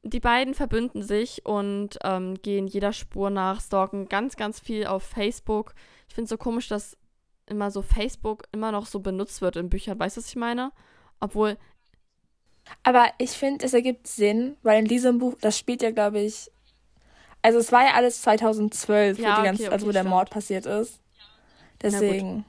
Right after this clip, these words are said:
Speaker 1: Na gut.
Speaker 2: Aber,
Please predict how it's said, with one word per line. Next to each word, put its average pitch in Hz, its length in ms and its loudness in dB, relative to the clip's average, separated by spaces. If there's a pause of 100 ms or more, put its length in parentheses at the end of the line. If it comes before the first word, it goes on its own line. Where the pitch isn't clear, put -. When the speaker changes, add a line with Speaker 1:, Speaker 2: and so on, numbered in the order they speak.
(560)
Speaker 1:
Na 185 100 -2
gut. 175 380 -2 (1500)
Speaker 2:
Aber, 220 240 2